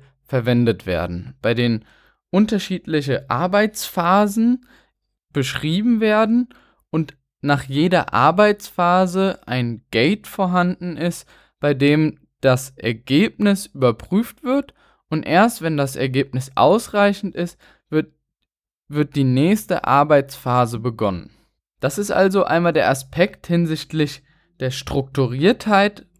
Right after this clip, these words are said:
und der Unstrukturiertheit des Fuzzy Frontends. Und dann gibt es noch die Möglichkeit, das Fuzzy Frontend als eher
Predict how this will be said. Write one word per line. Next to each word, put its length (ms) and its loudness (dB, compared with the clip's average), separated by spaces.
und 220 -2
der 200 2
Unstrukturiertheit 1500 -2
des 180 0
Fuzzy 360 0
Frontends. 840 -2
Und 240 0
dann 240 4
gibt 220 -4
es 120 -2
noch 200 2
die 160 -4
Möglichkeit, 1000 0
das 480 0
Fuzzy 460 0
Frontend 880 0
als 240 0
eher 320 0